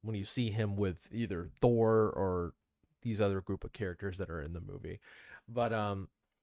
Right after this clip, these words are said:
I kinda wish we had more of an opportunity to see, like,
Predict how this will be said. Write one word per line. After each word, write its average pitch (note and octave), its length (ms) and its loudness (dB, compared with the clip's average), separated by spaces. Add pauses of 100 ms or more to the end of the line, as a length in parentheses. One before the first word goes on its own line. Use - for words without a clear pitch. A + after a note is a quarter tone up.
(340)
I C3+ 80 2
kinda C#3 260 6
wish B2 420 2
we B2+ 180 0
had A2+ 300 4
more A2 220 2
of G#2+ 80 -2
an G#2 100 -2
opportunity G2+ 800 -2
to F#2 100 -6
see, G2+ 260 -4
like, F#2+ 380 -6